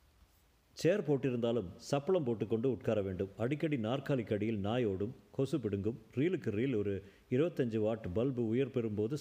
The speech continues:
சாஸ்வதமாக பிடிப்புகை, பீடி புகை பரவி இருக்கும். படம் ஓடிக்கொண்டிருக்கும் போதே முறுக்கும் கடலை மிட்டாயும் விற்பார்கள். சவுண்ட் சிஸ்டம் தண்ணீருக்குள் வைக்கப்பட்டது போல கேட்கும். கார்பன் அடிக்கடி மங்கும்.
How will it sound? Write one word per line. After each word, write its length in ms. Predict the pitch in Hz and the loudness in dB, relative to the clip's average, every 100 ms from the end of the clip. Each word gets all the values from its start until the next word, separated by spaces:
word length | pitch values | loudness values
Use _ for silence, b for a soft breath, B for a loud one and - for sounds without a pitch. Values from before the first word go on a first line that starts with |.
| - | -2
சாஸ்வதமாக 800 | 120 135 - 139 107 95 110 156 - | -2 -2 -2 0 0 0 -2 -4 -2
பிடிப்புகை, 560 | 143 151 131 110 107 - b b b b b - | 0 0 0 0 -2 -6 b b b b b -4
பீடி 420 | 123 104 135 175 | -2 2 2 2
புகை 280 | 139 113 113 | 2 0 0
பரவி 340 | 110 107 107 | 0 0 2
இருக்கும். 320 | 101 95 139 - B B | 0 0 -4 -6 B B
படம் 400 | 113 135 151 98 - - - - | 0 2 0 -4 -10 -20 -16 -2
ஓடிக்கொண்டிருக்கும் 680 | 113 151 147 135 127 120 117 | 2 2 2 2 2 2 2
போதே 240 | 110 120 | 2 2
முறுக்கும் 540 | 120 117 143 - 117 135 | 2 2 0 0 -2 0
கடலை 340 | 123 120 139 | 0 2 2
மிட்டாயும் 340 | 120 101 113 | 0 0 0
விற்பார்கள். 480 | 110 95 104 92 101 143 B | 0 0 0 0 -2 -6 B
சவுண்ட் 440 | B - 131 185 165 | B 0 2 2 -2
சிஸ்டம் 340 | 139 - 127 | -4 -2 -2
தண்ணீருக்குள் 540 | 110 117 151 131 123 110 | 0 2 2 0 0 0
வைக்கப்பட்டது 640 | 104 104 95 87 98 107 - | 0 -2 -4 -2 -2 -2 -4
போல 220 | - 107 101 95 95 | -2 -2 -2 -6 -10
கேட்கும். 400 | - 113 101 104 - B B | -2 -2 -2 -6 -6 B B
கார்பன் 440 | - 131 147 135 | -2 0 2 0
அடிக்கடி 340 | 120 104 101 104 | 0 -2 -2 -2
மங்கும். 400 | 110 95 98 | -2 -2 -2